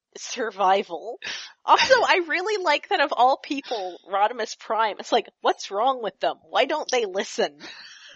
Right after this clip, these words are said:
Speaker 1: And then, like, complaining about them being too impulsive. It's like, really,
Speaker 2: Tur-
Speaker 1: Rodimus? Really? From you?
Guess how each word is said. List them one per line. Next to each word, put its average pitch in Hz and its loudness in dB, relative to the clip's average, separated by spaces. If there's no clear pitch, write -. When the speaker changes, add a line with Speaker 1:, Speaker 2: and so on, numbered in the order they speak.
Speaker 1:
And 226 4
then, 226 6
like, 214 2
complaining 220 -2
about 185 2
them 202 -4
being 208 -8
too 202 -8
impulsive. - -8
It's - -8
like, 240 -2
really, 240 0
Speaker 2:
Tur- 240 -10
Speaker 1:
Rodimus? 262 -6
Really? 196 -6
From 196 -12
you? 190 -8